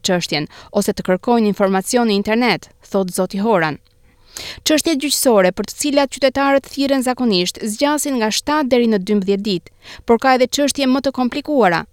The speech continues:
të tilla si ato në lidhje me terroristë të dyshuar që mund të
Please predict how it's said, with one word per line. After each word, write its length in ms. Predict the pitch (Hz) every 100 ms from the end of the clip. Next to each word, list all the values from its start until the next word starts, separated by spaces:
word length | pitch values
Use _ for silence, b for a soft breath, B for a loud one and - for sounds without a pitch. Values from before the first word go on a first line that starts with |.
| _
të 100 | 196 -
tilla 180 | 233 226
si 100 | - 233
ato 160 | 254
në 100 | 262 233
lidhje 240 | 269 262
me 120 | 233 220
terroristë 480 | 220 208 233 254 -
të 80 | 196
dyshuar 440 | 240 - 302 202 165 B B -
që 100 | 196
mund 160 |
të 60 | 190